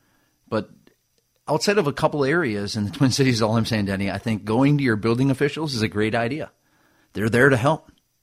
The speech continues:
They want to help. They're pointing you in the right direction. But, um, a couple areas just seem to, like, uh, to, I don't know if they thrive in the bottlenecks that they create or, or, or what the deal is, but I can, uh, I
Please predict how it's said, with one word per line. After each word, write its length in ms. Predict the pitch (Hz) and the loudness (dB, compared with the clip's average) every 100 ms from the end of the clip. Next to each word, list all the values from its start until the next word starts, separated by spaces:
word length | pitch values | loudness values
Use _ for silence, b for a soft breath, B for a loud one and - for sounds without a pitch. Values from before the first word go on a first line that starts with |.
| _ _ | _ _
They 100 | - | -4
want 300 | 104 107 147 | 0 2 4
to 40 | 151 | 2
help. 340 | 107 87 _ _ _ _ _ | 0 -6 _ _ _ _ _
They're 120 | - 104 | -8 -6
pointing 360 | - 131 147 | -2 -2 0
you 140 | 143 139 | 0 0
in 60 | |
the 80 | 131 | 0
right 180 | 127 123 | -2 -2
direction. 540 | 120 123 - - 85 _ _ _ _ _ _ _ _ | -2 -4 -4 -12 -14 _ _ _ _ _ _ _ _
But, 280 | - 98 - _ b b b b | -8 -8 -10 _ b b b b
um, 540 | 95 95 92 90 85 - | -8 -6 -6 -8 -10 -14
a 40 | |
couple 240 | - 110 117 | -8 -4 -2
areas 320 | 107 113 123 | -2 -4 -6
just 200 | 101 98 | -8 -6
seem 220 | 107 104 | -6 -4
to, 260 | 104 98 92 - - | -4 -8 -10 -14 -12
like, 240 | 98 - | -12 -10
uh, 180 | 92 85 | -10 -10
to, 160 | 92 87 _ _ - | -12 -18 _ _ -14
I 80 | 95 | -8
don't 100 | 104 | -6
know 100 | 101 | -6
if 100 | 92 | -8
they 240 | 85 76 82 | -10 -12 -14
thrive 400 | - 101 107 117 | -12 -10 -8 -6
in 80 | 127 | -4
the 80 | |
bottlenecks 540 | 120 117 135 135 139 - | -4 -2 -2 -2 -4 -6
that 140 | 131 | -10
they 100 | 147 | -10
create 400 | - 135 151 165 | -8 -6 -6 -6
or, 340 | 101 101 95 - | -6 -4 -6 -8
or, 220 | 101 98 | -8 -6
or 160 | 90 101 | -8 -8
what 240 | 98 113 | -8 -8
the 80 | 98 | -8
deal 220 | 92 92 | -8 -8
is, 160 | 90 - | -10 -10
but 240 | - 87 - b b b b b b - | -10 -10 -14 b b b b b b -14
I 120 | 98 | -12
can, 280 | - 101 | -6 -4
uh, 60 | |
I 20 | 98 | -4